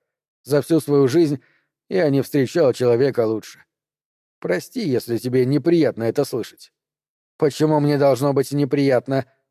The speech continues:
Он был твоим братом. Я рада, что ты любил его». «Хм», буркнул тот. В воздухе повисло молчание, долгое молчание.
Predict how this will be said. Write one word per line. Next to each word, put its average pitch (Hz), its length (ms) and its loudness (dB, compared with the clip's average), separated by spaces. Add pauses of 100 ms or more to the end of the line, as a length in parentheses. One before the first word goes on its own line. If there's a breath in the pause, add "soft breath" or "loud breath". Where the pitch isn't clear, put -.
Он 139 160 -2
был 143 140 2
твоим 143 300 0
братом. 139 440 2 (300)
Я 135 220 0
рада, 143 240 2
что 175 180 -2
ты 156 120 0
любил 131 360 2
его». 123 320 0 (840)
«Хм», 135 380 0 (560)
буркнул 123 460 -2
тот. 120 280 -4 (480)
В 87 80 -20
воздухе 151 480 2
повисло 143 420 0
молчание, 113 680 -2 (380)
долгое 131 500 0
молчание. 92 580 -6